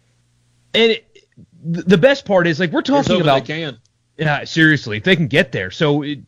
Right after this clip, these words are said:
Speaker 1: I mean, what do they do? It, the, the beauty of it is, uh,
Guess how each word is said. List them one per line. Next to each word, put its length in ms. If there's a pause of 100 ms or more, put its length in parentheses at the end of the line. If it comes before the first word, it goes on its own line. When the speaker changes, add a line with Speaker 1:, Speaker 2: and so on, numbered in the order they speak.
(200)
Speaker 1:
I 60
mean, 180
what 220
do 60
they 180
do? 500
It, 260 (460)
the, 200
the 100
beauty 360
of 140
it 80
is, 420 (180)
uh, 80